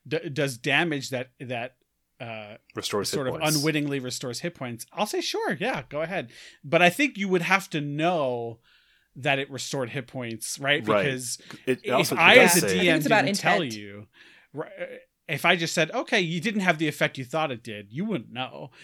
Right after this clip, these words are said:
Speaker 1: So there's an easy way around that.
Speaker 2: Right, 'cause it does say creature of your choice. So if you didn't know you were healing it, you wouldn't know to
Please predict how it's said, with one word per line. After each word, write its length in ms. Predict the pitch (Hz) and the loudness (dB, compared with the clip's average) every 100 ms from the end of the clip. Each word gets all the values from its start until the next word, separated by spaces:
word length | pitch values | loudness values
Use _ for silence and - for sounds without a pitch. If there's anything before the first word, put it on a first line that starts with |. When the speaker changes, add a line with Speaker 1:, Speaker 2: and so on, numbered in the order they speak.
| - | -16
Speaker 1:
So 300 | - 147 135 | -4 0 0
there's 180 | 135 156 | 0 -2
an 80 | 147 | -2
easy 180 | 185 151 | -2 -2
way 100 | 127 | -6
around 340 | 110 113 101 | -8 -12 -14
that. 260 | 107 - - | -18 -18 -12
Speaker 2:
Right, 240 | 104 98 95 | -2 0 0
'cause 100 | 127 | -6
it 80 | 107 | 2
does 220 | 170 - | 2 4
say 300 | 123 110 101 | 2 2 0
creature 280 | - 110 123 | -4 -8 -6
of 80 | |
your 140 | 101 92 | -6 -4
choice. 680 | - 101 82 76 - - - | -4 -4 -4 -4 -4 -4 -4
So 120 | - | -4
if 80 | 107 | 0
you 60 | |
didn't 180 | 151 117 | 0 0
know 120 | 113 | 0
you 100 | 113 | 2
were 80 | 98 | 0
healing 340 | 98 139 113 95 | 2 2 2 -2
it, 220 | 87 - | -4 -8
you 140 | 107 104 | -8 -4
wouldn't 220 | 101 95 | -4 -4
know 200 | 101 95 | -4 -4
to 160 | - | -6